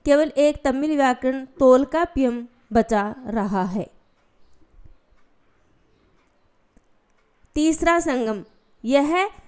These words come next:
मदुरै में आयोजित हुआ। नकीरन ने इसकी अध्यक्षता की। तीसरे संगम में रचित साहित्य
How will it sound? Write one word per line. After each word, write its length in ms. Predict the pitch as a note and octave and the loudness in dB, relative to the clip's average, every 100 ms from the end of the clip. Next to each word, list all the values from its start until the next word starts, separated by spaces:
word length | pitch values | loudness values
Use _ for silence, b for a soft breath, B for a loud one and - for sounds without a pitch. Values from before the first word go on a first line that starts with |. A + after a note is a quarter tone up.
| - | -6
मदुरै 520 | B3+ C4 C#4+ D#4 F#4+ | -2 0 0 0 0
में 200 | F4+ F#4 - | -2 -4 -4
आयोजित 500 | B3+ B3 B3 D4+ - - A#3 | 2 2 2 -6 -8 -8 2
हुआ। 280 | A#3+ G#3 - - _ _ _ _ _ _ _ - | 4 2 -2 -16 _ _ _ _ _ _ _ -6
नकीरन 680 | B3+ D4 - F4 G#4 G#4+ F#4 | -2 -2 -2 -4 -2 -2 -2
ने 200 | F4+ F#4+ b b - | -4 -8 b b -8
इसकी 300 | D4+ - C4+ | -6 -4 -4
अध्यक्षता 680 | C4 F#3+ A#3 - - D4+ | -2 -2 -2 -2 -2 -2
की। 280 | D#4 E4 F4 b b - | -2 -6 -6 b b 0
तीसरे 420 | F4+ G4+ G4+ G#4+ | 2 2 0 -4
संगम 420 | F#4+ E4+ D#4 D#4+ | 0 -2 0 -2
में 260 | D#4 D#4+ D#4+ - | -2 -4 -6 -6
रचित 460 | B3 B3 A#3+ D4+ D4+ | -4 -2 -2 -8 -8
साहित्य 680 | - B3 B3+ C4 C4 B3+ | -6 -2 -2 -4 -4 -4